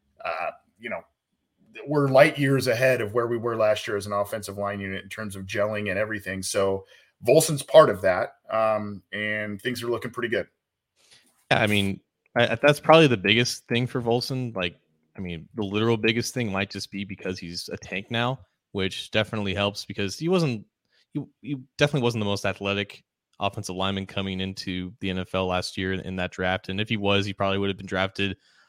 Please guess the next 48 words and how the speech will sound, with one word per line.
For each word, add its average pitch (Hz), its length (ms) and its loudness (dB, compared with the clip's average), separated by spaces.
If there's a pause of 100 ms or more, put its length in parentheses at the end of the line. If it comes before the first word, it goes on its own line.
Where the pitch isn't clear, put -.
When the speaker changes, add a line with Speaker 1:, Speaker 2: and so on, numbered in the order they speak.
(120)
Speaker 2:
a 104 80 2
little 104 240 2
bit 95 140 0
earlier. 110 420 2
So 98 440 0 (840)
if 113 180 0
you're 113 100 0
not 107 280 4
gonna 101 180 -2
be, 98 520 -4 (180)
you 110 80 -6
know, 95 60 -4
this 90 120 -6
quick - 300 -4
guy 92 220 0
to 92 80 -4
get 90 160 -4
out 92 80 -2
of 90 80 -10
your 90 180 -8 (140)
stance 92 420 -6
and 87 160 -8
whatnot, 87 480 -6
you 101 100 -8
might 92 180 0
as 90 100 -6
well 92 100 -8
just 90 220 -12
be 90 340 -4 (140)
a 104 80 -2
tank - 460 -8
in 92 80 -6
a 90 60 -6
phone 95 300 -6
booth, 110 240 -2
which 92 220 -6
is 85 420 -8
what 95 180 -2
the - 60 -8
Bengals 92 340 -4
probably 95 380 -2
expect 95 340 -6
of 104 80 -10
him 104 120 -4
now. 98 240 0
If 92 160 -6
he's 131 160 -4
close, - 400 2